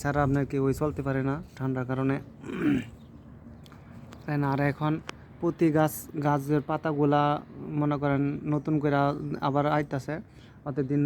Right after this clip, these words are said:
পাতা না ছিল না গাছও, এখন নতুন করে নতুন পাতা আইতাছে অনেক সুন্দরভাবে,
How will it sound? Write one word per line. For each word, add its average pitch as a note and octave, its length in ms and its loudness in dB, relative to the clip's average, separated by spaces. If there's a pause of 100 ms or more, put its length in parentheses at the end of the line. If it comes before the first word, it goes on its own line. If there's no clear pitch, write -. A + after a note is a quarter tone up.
পাতা B2 280 -4
না C#3+ 140 -4
ছিল C#3+ 120 -4 (100)
না D3+ 140 -4
গাছও, D3+ 260 -6 (720)
এখন C#3 240 0
নতুন D#3 240 2
করে C#3+ 120 4 (200)
নতুন D3 260 0
পাতা C#3+ 240 0
আইতাছে C#3+ 360 -2 (580)
অনেক B2+ 240 0
সুন্দরভাবে, C#3 460 2